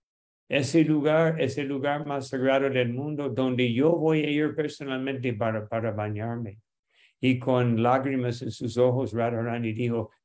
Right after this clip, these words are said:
"Yo voy a bañarme en tu kunda." Y después se re-, reunieron y hicieron un, una, una danza de rasa en ese lugar.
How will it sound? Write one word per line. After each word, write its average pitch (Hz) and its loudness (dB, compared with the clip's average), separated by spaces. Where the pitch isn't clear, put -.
"Yo 135 6
voy 160 4
a 147 0
bañarme 131 -4
en 117 0
tu 208 2
kunda." 104 -2
Y 123 0
después 135 0
se 127 0
re-, 123 2
reunieron 127 0
y 113 -2
hicieron 131 0
un, 110 -2
una, 107 -2
una 110 0
danza 123 0
de 107 2
rasa 131 -2
en 110 -2
ese 120 0
lugar. 110 0